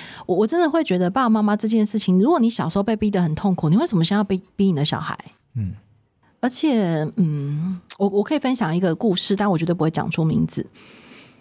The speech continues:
Speaker 1: 就是我一个朋友，他真的是让他的小孩从小补好补满，补超多。
Speaker 2: 国英数
Speaker 1: 都有，
Speaker 2: 然后
Speaker 1: 美术也有，连
Speaker 2: 弹钢琴之类的。
Speaker 1: 画画。
Speaker 2: 啊。
Speaker 1: <laughs> 各式
Speaker 2: 才艺班。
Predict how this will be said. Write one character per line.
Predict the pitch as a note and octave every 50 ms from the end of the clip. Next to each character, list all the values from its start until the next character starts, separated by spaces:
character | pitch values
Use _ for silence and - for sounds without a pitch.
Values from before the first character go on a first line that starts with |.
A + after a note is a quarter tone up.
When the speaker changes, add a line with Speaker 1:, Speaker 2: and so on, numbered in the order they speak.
| _ _ _
Speaker 1:
就 | - C#4+
是 | D4 - D#4+
我 | C#4+ B3 G#3 F#3+ F#3
一 |
个 | F#3+ F#3+ F#3+
朋 | - - E3+
友， | F3+ F3 D#3+
他 | D#3 F3 F#3 F3+ F3 F3 E3 E3 F3 - - -
真 | - A#3 A#3
的 | A3 F#3+
是 | G3 G#3 G#3
让 | G3+ F#3 F3+ E3 D#3 D#3
他 | - - E3+ E3+
的 | E3+ D#3
小 | D3+ - - D3
孩 | D3+ - - - D#3+ -
从 | - E3 F3+
小 | - F#3+ D3
补 | D3 - D#3+ E3+
好 | - - -
补 | - - D3 C#3
满， | D3 D3 - - - _ _ _ _ _ _ _ _ _ _ _ _
补 | - F3+ E3 D#3+
超 | - - - - - G3+ G3 G3+ G#3+ A3
多。 | G#3 - - F#3+ F3+ F#3 F#3+ G3 - _ _ _
Speaker 2:
国 | - C3+ B2 B2
英 | C3+ C#3 D3+ D#3
数 | D3 - E3+ D3 C3+ B2+ C3 - - _ _ _ _ _ _ _ _ _ _ _ _ _
Speaker 1:
都 | - F3+ F3 F3+ F#3+
有， | F#3+ F3+ - - G#3 - _
Speaker 2:
然 | - G2+
后 | C3 C3+ C#3+
Speaker 1:
美 | D3+ C#3+ C#3+
术 | C3+ - - A#3+ A3 F#3+
也 | D#3+ D3 D3+ D#3
有， | E3+ E3 C#3 -
连 | D#3+ E3 D#3+ E3
Speaker 2:
弹 | - D3
钢 | - D3 D3 D#3+
琴 | D#3 - - G#2 F#2+ G2
之 | G2+ A2
类 | G#2+ A2 A2 G#2 F#2+
的。 | F2+ F2 F2+ F2+ - - _ _ _ _
Speaker 1:
画 | - - A3 F#3 F#3
画。 | - F#3+ F3+
Speaker 2:
啊。 | - D3 - - - - - A2 G2+ G#2+ G#2+ - - -
Speaker 1:
<laughs> | - E3 C#3+ - - - - -
各 | - F4
式 | E4+ F#4 F#4 F4+ C#4+
Speaker 2:
才 | A#3+ C4+ G3 G#3+
艺 | B3 A#3+
班。 | A3 G3 F#3+ F#3 F3+ F#3+ G3